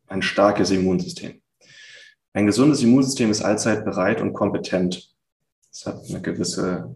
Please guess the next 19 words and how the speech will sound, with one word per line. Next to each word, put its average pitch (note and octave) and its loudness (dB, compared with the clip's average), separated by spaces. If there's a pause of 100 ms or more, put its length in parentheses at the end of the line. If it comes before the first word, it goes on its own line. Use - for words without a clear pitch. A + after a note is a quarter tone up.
Grundaktivität, A#2+ 2 (1000)
ähm, G2+ 2 (560)
und G2 -4
ist - -4
allzeit G2 2
bereit F#2 0
und F#2+ 0
auf - -6
dem G2 -2
Sprung. F2 -2
Also F2+ -2
wenn - 6
es B2 2
gebraucht - 2
wird, F#2+ 2
ist F2 0
es - -6
voll F#2 2
da, A#2 0